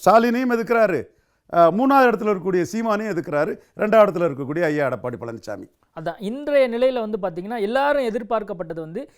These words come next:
Speaker 2: இன்னைக்கு நாடாளுமன்ற கூட்டணி தொடர்பா அதிமுக ஏதாவது ஒரு தகவலை கொடுப்பாங்க, கூட்டணி வரப்போற கட்சிகள் குறித்து ஏதாவது ஹிண்ட் இருக்கும் அப்படின்லாம் வந்து பேசப்பட்டுச்சு. ஆனா அவரு வெறுமனே வந்து அந்த தீர்மானம் குறித்தும், "பாஜக வந்து எங்க கூட்டணியில கிடையாது"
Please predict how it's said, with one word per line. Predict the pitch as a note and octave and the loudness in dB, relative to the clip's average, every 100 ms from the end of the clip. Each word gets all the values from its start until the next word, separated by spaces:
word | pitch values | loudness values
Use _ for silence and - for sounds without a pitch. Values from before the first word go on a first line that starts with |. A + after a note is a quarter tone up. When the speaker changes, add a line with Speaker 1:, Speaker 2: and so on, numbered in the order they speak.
| _ | _
Speaker 2:
இன்னைக்கு | F#3+ A3 A3 | -10 -8 -6
நாடாளுமன்ற | F#3+ A3 C#4+ C4 A#3 G#3 F#3+ E3 D#3 _ _ _ _ | -2 0 2 0 -4 -4 -2 -4 -6 _ _ _ _
கூட்டணி | A#3+ A#3 A3 F#3 | -6 -4 -4 -6
தொடர்பா | D#3+ D#3 D#3 F#3 F#3 | -8 -8 -6 -4 -2
அதிமுக | F#3 F#3+ F3 D3+ | -4 -8 -12 -8
ஏதாவது | D3 D3+ E3+ D#3+ | -6 -6 -8 -10
ஒரு | C#3 - _ - | -12 -18 _ -8
தகவலை | E3+ G3 E3+ | -4 -4 -4
கொடுப்பாங்க, | E3 D3+ C#3+ B2 A#2+ - _ _ _ _ | -8 -10 -10 -10 -16 -18 _ _ _ _
கூட்டணி | _ A#3+ G3+ G#3+ G3+ | _ -4 -2 -2 -4
வரப்போற | E3+ F3+ G#3+ A3 G3 | -2 -2 0 -4 -4
கட்சிகள் | E3+ F3 A#3+ A3 | -6 -8 -8 -8
குறித்து | F#3 G3 A#3+ | -6 -6 -4
ஏதாவது | G#3+ G#3+ F3 | -4 -6 -6
ஹிண்ட் | G#3 F#3+ | -8 -8
இருக்கும் | D#3 D3 D3 | -8 -10 -12
அப்படின்லாம் | D3 F3 F3+ | -10 -10 -10
வந்து | F3 D#3 D#3 | -12 -14 -14
பேசப்பட்டுச்சு. | D3+ D3 C#3 B2 F3 - | -14 -16 -20 -20 -18 -12
ஆனா | - C#4+ | -2 2
அவரு | C#4+ B3 A3 F3+ | 4 4 4 2
வெறுமனே | F3+ C#4 D4+ D4+ | 4 4 4 -4
வந்து | C#4 A#3+ C#4 B3+ | -4 -4 0 0
அந்த | G3+ G3 | 0 -6
தீர்மானம் | F#3 A#3+ A#3 A3 G3+ | -6 -6 -6 -8 -8
குறித்தும், | F3+ A3+ G#3 D4+ - _ _ E3+ | -8 -8 -6 -8 -8 _ _ 4
"பாஜக | B3 D4+ D4 B3 | 4 6 2 2
வந்து | G#3+ G#3 D4 | -4 -4 -4
எங்க | A#3+ A#3 | -4 -4
கூட்டணியில | G#3+ G#3+ G#3+ | -6 -4 -4
கிடையாது" | F3 E3+ E3 C3 B2+ A2 | -4 -2 -2 -4 -10 -14